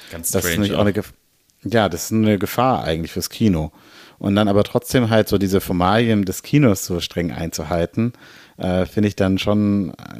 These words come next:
Speaker 2: äh, hat irgendwie was. Äh, ist aber vielleicht natürlich auch, um zu sagen, ähm,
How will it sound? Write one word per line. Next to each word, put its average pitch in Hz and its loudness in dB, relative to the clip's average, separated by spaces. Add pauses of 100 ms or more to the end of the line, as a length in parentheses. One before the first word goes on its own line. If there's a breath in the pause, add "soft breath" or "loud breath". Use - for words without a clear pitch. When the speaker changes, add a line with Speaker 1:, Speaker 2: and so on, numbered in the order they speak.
Speaker 2:
äh, - -
hat - -4
irgendwie 78 -6
was. 80 -4
Äh, 85 -2 (200)
ist 117 -4
aber 117 2
vielleicht 104 -2
natürlich 101 -2
auch, 95 2 (380 loud breath)
um 95 0
zu - -10
sagen, 95 2
ähm, 90 0